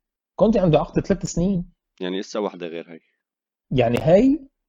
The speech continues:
Speaker 1: ما بعرف إذا رح يكم-، ما، ما بعرف، ما، ما بعرف شو بدي أقول لك. يعني
Speaker 2: هي
Speaker 1: أنا ما
Speaker 2: لسه
Speaker 1: بدي
Speaker 2: واحدة.
Speaker 1: أشوفه بقى.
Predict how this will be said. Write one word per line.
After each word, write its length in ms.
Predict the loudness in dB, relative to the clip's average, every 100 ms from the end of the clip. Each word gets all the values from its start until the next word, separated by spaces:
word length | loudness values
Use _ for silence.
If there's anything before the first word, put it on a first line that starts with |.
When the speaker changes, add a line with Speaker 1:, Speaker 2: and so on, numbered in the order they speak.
| _ _ _ -14 -12
Speaker 1:
ما 180 | -4 -2
بعرف 180 | 0 0
إذا 120 | 0
رح 120 | -2
يكم-، 280 | -4 -8 -10 -10 -12
ما، 220 | -10 -10 -12 -8
ما 80 | -6
بعرف، 320 | -6 -8 -6
ما، 140 | -6
ما 120 | -2 -2
بعرف 180 | -2
شو 80 | -2
بدي 120 | -4
أقول 120 | -4 -6
لك. 200 | -8 -4
يعني 120 | 0
Speaker 2:
هي 60 |
Speaker 1:
أنا 40 | 2
ما 60 |
Speaker 2:
لسه 100 | 2
Speaker 1:
بدي 60 | 4
Speaker 2:
واحدة. 60 | 4
Speaker 1:
أشوفه 360 | 4 2 2
بقى. 240 | -4 -6